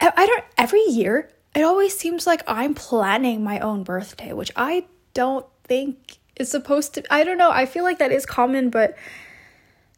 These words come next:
<sighs> for once, I wanna be treated like I am special, that people know me and listen to me. And yeah, so this year, though, I was able to curb it, and this is how I did.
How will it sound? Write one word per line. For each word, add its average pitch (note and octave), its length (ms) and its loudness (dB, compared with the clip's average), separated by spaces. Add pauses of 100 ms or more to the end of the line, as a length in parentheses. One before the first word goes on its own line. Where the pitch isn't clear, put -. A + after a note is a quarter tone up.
(140)
<sighs> - 720 2
for D#4+ 220 4
once, D#4+ 280 0
I B3+ 180 2
wanna B3+ 280 2
be A#3 400 -2
treated A3+ 480 -2
like G3+ 260 -4
I G3+ 120 -4
am F#3+ 120 -4
special, A3+ 680 -2
that G#3 200 -2
people G3+ 240 -2
know G#3 240 -2
me A3 220 -4
and F3 120 -6
listen G3 220 -8
to - 120 -14
me. F#3+ 260 -10 (1080)
And G3+ 840 -6
yeah, G#3+ 280 -4 (340)
so B3+ 580 4 (380)
this D4+ 260 0
year, A3+ 180 6
though, G3+ 200 2
I G#3+ 120 4
was G#3+ 140 6
able B3 220 0
to D#4 100 -2
curb G#3+ 260 -2
it, B3+ 240 -2 (600)
and B3+ 200 -6
this A#3 160 -10
is C#4 140 -12
how G#3 400 -8
I C4+ 140 0
did. - 480 -6